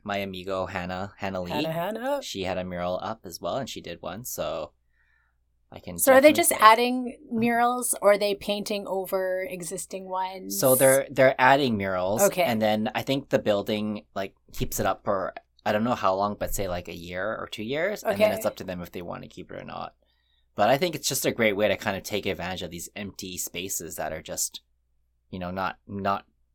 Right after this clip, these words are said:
Speaker 1: doing anything, right? Why not take advantage of it and make something beautiful out of it, right?
Speaker 2: Yeah.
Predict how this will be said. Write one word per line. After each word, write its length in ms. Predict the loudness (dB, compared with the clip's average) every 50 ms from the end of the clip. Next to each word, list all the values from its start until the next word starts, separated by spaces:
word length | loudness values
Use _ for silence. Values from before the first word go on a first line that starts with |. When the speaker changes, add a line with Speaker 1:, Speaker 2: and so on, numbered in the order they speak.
| _ _ _ _ _ _ _ -6
Speaker 1:
doing 240 | -2 -2 0 0
anything, 320 | -2 -4 -6 -8 -10 -10 -8
right? 160 | -8 -4 -2
Why 100 | 0 0
not 160 | 0 0 -4
take 160 | -4 -6 -8
advantage 300 | -6 -6 -6 -8 -8 -8
of 80 | -10 -12
it 40 | -12
and 80 | -12
make 200 | -12 -12 -12 -12
something 260 | -12 -12 -12 -12 -14 -14
beautiful 460 | -12 -12 -12 -12 -12 -12 -10 -10 -10
out 100 | -10 -10
of 80 | -12
it, 140 | -14 -16 -14 -10
right? 160 | -6 0 4
Speaker 2:
Yeah. 380 | 6 6 6 6 2 0 -4